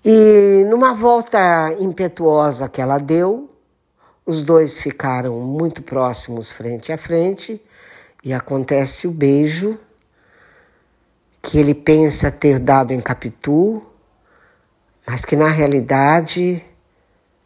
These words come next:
foi Capitu quem o beijou, e o beijou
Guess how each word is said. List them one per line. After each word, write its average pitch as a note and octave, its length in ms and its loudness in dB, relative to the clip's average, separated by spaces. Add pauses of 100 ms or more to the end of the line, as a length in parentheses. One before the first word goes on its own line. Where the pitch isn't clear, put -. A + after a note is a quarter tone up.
(460)
foi - 240 -6
Capitu C3 580 -4
quem C#3 240 0
o C#3+ 60 2
beijou, B2+ 920 -2 (1400)
e C3+ 140 0
o - 20 0
beijou B2 880 -2